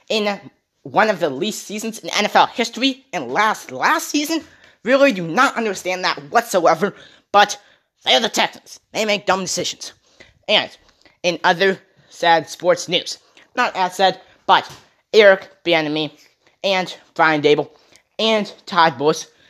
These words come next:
Todd Bowles and Bieniemy, two black, um, N F L coordinators who will sadly be passed up again for head coaching jobs. Bieniemy, this is his, I believe, third or fourth year that he has been the Chiefs offensive coordinator, leading them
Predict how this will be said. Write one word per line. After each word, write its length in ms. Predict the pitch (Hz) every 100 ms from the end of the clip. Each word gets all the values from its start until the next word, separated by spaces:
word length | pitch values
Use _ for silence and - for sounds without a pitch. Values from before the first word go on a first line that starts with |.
| _
Todd 240 | - 175 170
Bowles 220 | 160 165
and 140 | 160
Bieniemy, 440 | 135 147 139 147 143 _ _ _
two 280 | - 170 170 - _ _
black, 320 | 151 160 160 - _ _ _ _
um, 340 | 185 175 143 127 -
N 100 | 175
F 140 | 151
L 120 | 165
coordinators 520 | 156 165 156 156 147 -
who 140 | - 175
will 140 | 165
sadly 480 | - 175 165 160 156
be 100 | 165
passed 320 | - 156 -
up 180 | 139 - -
again 580 | 156 - - 220 208
for 120 | 180 175
head 220 | 175 165
coaching 280 | 175 147 151
jobs. 260 | 135 - - _ _ - -
Bieniemy, 420 | 180 180 170 165
this 160 | 190 190
is 120 | 190
his, 280 | 185 - - _ _ _ -
I 80 | 175
believe, 240 | 170 185 180
third 580 | - - 247 233 220 - _ -
or 80 | 196
fourth 540 | - 302 294 233 - -
year 300 | 202 196 185 - _ -
that 260 | 190 -
he 140 | - 202
has 80 | 160
been 140 | 170
the 60 | 165
Chiefs 280 | - 180 -
offensive 420 | 175 180 170 151
coordinator, 420 | - 165 175 156 - - - -
leading 280 | 196 196
them 160 | 185 190